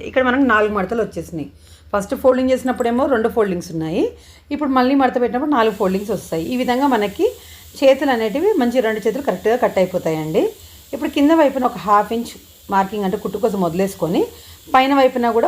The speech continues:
కుట్టు కోసం ఒక హాఫ్ ఇంచ్ మార్కింగ్ అనేది తీసుకోవాలి. హ్యాండ్స్ కటింగ్ అనేది చాలా అంటే చాలా సింపుల్ అండి. ఇలాగ సైజ్ బ్లౌజ్ ఉంటే మాత్రం సింపుల్గా అది పెట్టేసి పైన కుట్టుకి కింద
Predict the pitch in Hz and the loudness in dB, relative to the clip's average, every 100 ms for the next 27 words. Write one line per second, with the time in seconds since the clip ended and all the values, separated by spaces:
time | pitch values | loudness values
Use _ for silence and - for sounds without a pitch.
0 | 349 254 233 226 311 294 202 208 196 214 | -2 -4 -2 -2 -2 -4 0 2 2 -4
1 | 208 190 214 190 226 277 185 - 160 143 | -4 -4 -4 -6 -6 -6 -8 -8 -10 -8
2 | 165 - - - - - 240 254 277 294 | -12 -18 -20 -20 -20 0 2 4 2 -2
3 | 262 247 254 240 208 214 247 254 - 226 | 0 0 -2 -2 0 4 4 2 0 0
4 | 208 214 202 196 214 175 175 349 - - | 0 -2 -6 -4 -2 -2 -2 -2 -6 -18
5 | - - 220 220 226 233 226 208 262 254 | -20 -8 2 2 4 2 0 0 0 2
6 | 240 226 214 214 262 226 208 226 214 196 | -2 -2 -2 -2 -4 -4 -2 0 0 -2
7 | 190 208 202 - 208 208 214 202 233 269 | -4 -4 -4 -2 -2 -2 -4 -6 -6 -4
8 | 214 | -2